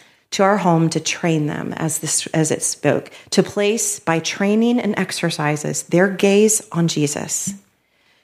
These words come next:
while making them aware of their enemy so they're not caught off guard. Acts two fifteen says this. I'll leave you guys with these, uh, four scriptures. "And it shall come to pass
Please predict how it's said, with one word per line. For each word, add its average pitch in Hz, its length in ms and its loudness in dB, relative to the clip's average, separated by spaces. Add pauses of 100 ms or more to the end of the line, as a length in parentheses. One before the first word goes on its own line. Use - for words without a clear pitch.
(220)
while 175 160 0
making 180 460 2
them 180 120 2
aware 165 320 2
of 156 100 -2
their 151 160 -2
enemy 156 360 0
so 156 200 -4
they're 151 200 2
not 165 320 -2
caught 160 200 -4
off 151 200 -6
guard. - 400 -6 (560)
Acts 180 320 -2
two 226 240 0
fifteen 220 580 2
says 185 220 0
this. 156 200 0
I'll 165 120 4
leave 180 340 2
you 180 160 -2
guys 165 340 0
with 156 220 -4
these, 170 520 -2
uh, 165 100 -4
four 165 320 0
scriptures. - 800 -4 (880)
"And 190 100 4
it 190 140 0
shall 190 160 2
come 220 320 2
to 226 120 -2
pass 175 800 0